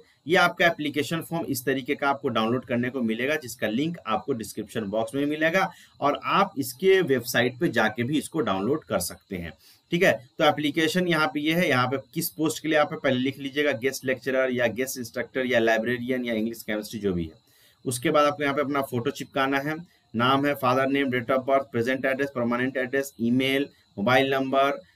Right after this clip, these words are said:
अ, अ, अ, आधार नंबर, यहाँ पे कैटेगरी भी पूछा गया किस कैटेगरी से आते हैं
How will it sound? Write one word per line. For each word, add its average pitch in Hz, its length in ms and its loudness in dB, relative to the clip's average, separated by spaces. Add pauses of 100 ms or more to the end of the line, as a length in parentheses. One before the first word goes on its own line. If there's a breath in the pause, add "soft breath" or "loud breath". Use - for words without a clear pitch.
(140 soft breath)
अ, - 40 0
अ, 110 60 4
अ, 113 1040 2
आधार 123 320 2
नंबर, 139 200 0
यहाँ 127 120 2
पे 127 80 -4
कैटेगरी 123 440 0
भी 147 100 -8
पूछा 139 340 -4
गया 135 140 0
किस 123 200 -8
कैटेगरी 139 400 0
से 139 120 -2
आते 131 240 0
हैं 143 120 -6